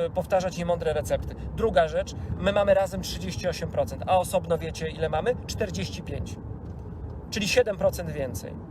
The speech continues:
Czyli ta premia za jedność jest, powiedzmy sobie szczerze, bardzo umiarkowana.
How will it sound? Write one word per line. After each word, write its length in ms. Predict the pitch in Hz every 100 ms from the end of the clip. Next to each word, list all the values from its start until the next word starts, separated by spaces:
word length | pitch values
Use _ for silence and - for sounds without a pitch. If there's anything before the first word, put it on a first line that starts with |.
| - - -
Czyli 180 | - 202
ta 120 | 180
premia 320 | 185 226 233
za 100 | 196
jedność 360 | 190 202 208 -
jest, 120 | 190
powiedzmy 400 | 202 180 208 202
sobie 220 | 185 185
szczerze, 400 | 165 196 180 185 165 - - -
bardzo 540 | 156 226 190 151 131 131 -
umiarkowana. 720 | 170 160 147 135 127 117